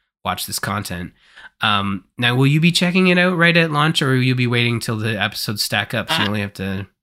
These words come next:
Speaker 1: subscribe for
Speaker 2: It
Speaker 1: one month.
Speaker 2: depends. It depends. I am currently a H B O Max subscriber because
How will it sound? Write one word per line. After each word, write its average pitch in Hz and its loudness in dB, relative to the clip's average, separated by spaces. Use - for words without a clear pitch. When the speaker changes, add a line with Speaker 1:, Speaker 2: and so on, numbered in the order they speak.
Speaker 1:
subscribe - -4
for 95 -8
Speaker 2:
It 233 4
Speaker 1:
one - -2
month. 262 4
Speaker 2:
depends. 254 4
It 202 2
depends. 202 -2
I 165 2
am 156 0
currently 165 -4
a 135 -2
H 147 -8
B 147 -2
O 139 0
Max 131 -4
subscriber 135 -4
because 127 -8